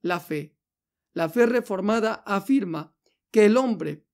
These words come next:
por estar caído y haber corrompido la imagen de Dios en sí mismo a causa de el castigo heredado por sus primeros padres debido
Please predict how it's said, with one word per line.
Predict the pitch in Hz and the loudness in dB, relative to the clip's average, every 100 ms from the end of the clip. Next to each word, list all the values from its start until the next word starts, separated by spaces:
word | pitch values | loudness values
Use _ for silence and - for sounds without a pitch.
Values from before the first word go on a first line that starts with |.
| _ _ _ _ _ _ _ _ _ | _ _ _ _ _ _ _ _ _
por | 240 233 | 6 6
estar | 240 - 285 294 - | 4 0 0 0 -4
caído | - 208 247 247 170 139 - _ _ _ _ _ _ - | -2 0 2 0 -2 -8 -14 _ _ _ _ _ _ -2
y | 240 226 196 _ | 0 0 -4 _
haber | 220 226 277 | 2 4 2
corrompido | 302 262 226 208 208 277 226 190 | 2 2 2 0 0 2 2 0
la | |
imagen | 185 196 233 233 226 185 | 0 0 -2 -4 -4 -2
de | 185 | -2
Dios | 220 240 - | 0 0 -2
en | 185 180 | -8 -6
sí | 196 | -4
mismo | 196 220 208 202 - _ _ - | -2 -2 -2 -6 -6 _ _ -4
a | 233 226 | -2 -2
causa | 285 294 311 - 285 294 277 | 0 0 0 0 -2 -2 4
de | 226 214 214 _ _ _ | 6 6 4 _ _ _
el | 269 247 | 0 2
castigo | 247 233 294 269 262 | 2 0 0 4 4
heredado | 220 226 262 185 151 - _ _ | 4 4 2 0 -6 -8 _ _
por | 240 214 | 2 2
sus | 220 208 | 2 -4
primeros | 190 196 233 226 | 0 2 4 2
padres | - 220 233 220 196 | 2 0 2 2 2
debido | 185 185 233 214 | 0 0 2 0